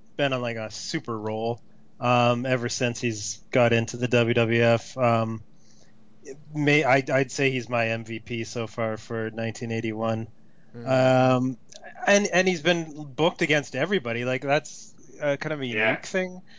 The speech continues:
Speaker 1: Like, he's wrestled Andre, he's wrestled Pedro, Backlund, now he's feuding with, um, Patterson.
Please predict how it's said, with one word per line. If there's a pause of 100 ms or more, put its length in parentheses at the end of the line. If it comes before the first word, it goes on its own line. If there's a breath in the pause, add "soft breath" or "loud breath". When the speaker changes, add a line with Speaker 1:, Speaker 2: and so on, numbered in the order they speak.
(260 loud breath)
Speaker 1:
Like,
he's
wrestled
Andre,
he's
wrestled
Pedro,
Backlund,
now
he's
feuding
with,
um,
Patterson.